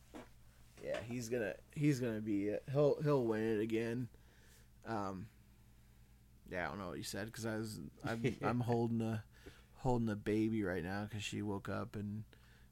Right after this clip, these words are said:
Speaker 1: stumbled into the room very tiredly.
Speaker 2: Baby's back.
Speaker 1: Yep. <laughs>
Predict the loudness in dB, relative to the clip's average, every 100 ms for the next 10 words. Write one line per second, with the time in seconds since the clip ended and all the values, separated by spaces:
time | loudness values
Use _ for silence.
0 | -12 -8 -4 -2 0 0 0 2 2 2
1 | 2 2 0 -4 -10 -20 -16 -14 -10 -6
2 | -4 -4 -6 -6 -6 -6 -6 -8 -10 -14
3 | -6 -6 -6 -8 -8 -8 -10 -14 -20 -16
4 | -8 -6 -4 -6